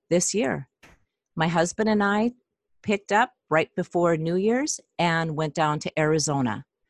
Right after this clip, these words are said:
and spent a month and a half down there, and then went to Florida and spent some time in Florida.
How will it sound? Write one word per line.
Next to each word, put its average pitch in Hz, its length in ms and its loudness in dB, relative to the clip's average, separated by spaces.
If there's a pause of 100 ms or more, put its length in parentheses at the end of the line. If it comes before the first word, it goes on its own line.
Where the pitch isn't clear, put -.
(140)
and 143 200 0
spent 156 320 -4
a 170 40 -2
month 156 240 0
and 160 100 -2
a 160 60 -2
half 151 300 -2
down 151 240 -2
there, 196 440 -2
and 165 180 -2
then 151 180 0
went 143 160 -4
to 165 100 -6
Florida 135 460 -2
and 127 200 -2
spent - 300 -6
some 151 140 -6
time 127 400 -2
in - 180 -8
Florida. 123 580 -4